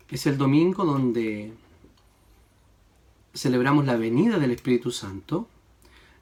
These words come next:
la venida allí donde estaban esos ciento veinte reunidos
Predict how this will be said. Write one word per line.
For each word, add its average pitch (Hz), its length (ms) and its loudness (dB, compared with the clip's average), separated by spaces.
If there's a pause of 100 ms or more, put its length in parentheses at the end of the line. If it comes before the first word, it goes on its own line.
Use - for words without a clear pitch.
(100)
la 123 140 -2
venida 143 420 4
allí 131 220 2
donde 131 220 2
estaban 139 440 -2
esos 131 480 -6 (260)
ciento 120 440 0
veinte 147 420 2
reunidos 123 840 0